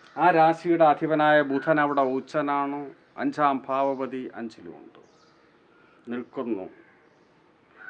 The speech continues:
പക്ഷേ അവിടെ കുറച്ച്, അഞ്ചിൽ കുറച്ച് യോഗങ്ങളുമുണ്ട്, നാല് ഗ്രഹങ്ങളുടെ യോഗമുണ്ട്. ശനി ഇങ്ങോട്ട്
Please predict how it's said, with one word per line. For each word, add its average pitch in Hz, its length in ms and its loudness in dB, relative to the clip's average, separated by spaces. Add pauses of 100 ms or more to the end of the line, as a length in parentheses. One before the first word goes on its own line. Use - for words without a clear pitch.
പക്ഷേ 127 320 -6 (240)
അവിടെ 170 200 4
കുറച്ച്, 202 300 0
അഞ്ചിൽ 170 320 -2
കുറച്ച് 160 240 -4 (140)
യോഗങ്ങളുമുണ്ട്, 151 840 -2 (400)
നാല് 156 380 2
ഗ്രഹങ്ങളുടെ 143 500 -4 (140)
യോഗമുണ്ട്. 120 540 -4 (100)
ശനി 123 240 -4
ഇങ്ങോട്ട് 123 260 -6